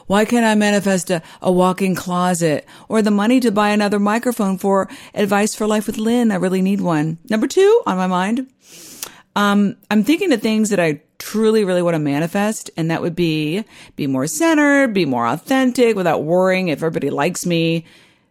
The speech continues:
Uh, oh, and finishing a children's book I started writing five years ago. Not kidding. I still haven't written the ending 'cause I'm worried that the ending won't be good enough. It's kinda sick.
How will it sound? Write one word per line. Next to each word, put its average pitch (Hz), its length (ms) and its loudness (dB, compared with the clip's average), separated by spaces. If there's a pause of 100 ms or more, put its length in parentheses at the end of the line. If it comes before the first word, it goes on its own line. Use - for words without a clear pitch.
(180)
Uh, 175 280 -2
oh, 208 120 4
and 185 140 0
finishing 196 400 -2
a 175 60 -4
children's 180 440 -2
book 190 220 -2
I 160 80 -4
started 165 380 -4
writing 156 280 -2
five 147 300 -6
years 156 180 -6
ago. 170 460 -4 (300)
Not 143 160 -6
kidding. 151 420 -8 (480)
I - 80 -10
still 156 240 -6
haven't 147 160 -4
written 151 240 -4
the 143 140 0
ending 151 200 -2
'cause 156 140 -6
I'm 139 140 -4
worried 180 240 -2
that 170 160 -4
the - 100 -6
ending 262 380 0 (560)
won't 277 160 2
be 381 80 2
good 403 200 2
enough. - 440 -6 (420)
It's - 100 -20
kinda 151 200 -6
sick. - 260 -12